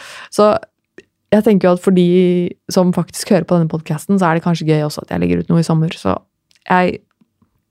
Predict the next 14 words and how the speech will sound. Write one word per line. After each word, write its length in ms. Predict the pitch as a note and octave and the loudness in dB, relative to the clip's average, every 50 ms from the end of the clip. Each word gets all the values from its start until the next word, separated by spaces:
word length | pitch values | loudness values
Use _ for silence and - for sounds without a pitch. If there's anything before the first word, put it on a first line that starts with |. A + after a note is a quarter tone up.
| _ _ _ _ _ _ _ _ _ - - | _ _ _ _ _ _ _ _ _ -18 -2
har 120 | - F#3 F3+ | 0 2 2
lyst 180 | E3+ D#3+ - | 2 0 -2
til 80 | E3 D#3+ | -4 -4
det. 300 | - - _ _ - - - - - - _ - F#3+ | -6 -6 _ _ -20 -20 -20 -20 -20 -20 _ 0 2
Eh, 200 | F#3+ F#3 F#3 F#3 F#3 | 2 4 4 2 2
men 180 | F#3+ G#3+ A3 A3 | 2 2 4 4
ja, 120 | A3+ A#3+ A#3+ - _ _ - | 4 2 0 -4 _ _ -4
så 140 | - G3+ G3+ | 0 2 2
da 100 | G3+ G3+ G3+ - - | 2 2 0 -2 -4
oppfordrer 640 | - - - - - G3 F3 E3+ E3 D#3+ D#3+ E3 E3 | -10 -10 -12 0 2 2 2 4 2 2 2 2 2
jeg 80 | E3 F3+ | 4 4
deg 200 | G#3+ A#3 A#3 - | 2 2 0 0
til 200 | - G3+ G3+ G#3 - | 0 0 0 0 0
å, 180 | - - F3+ | 0 0 0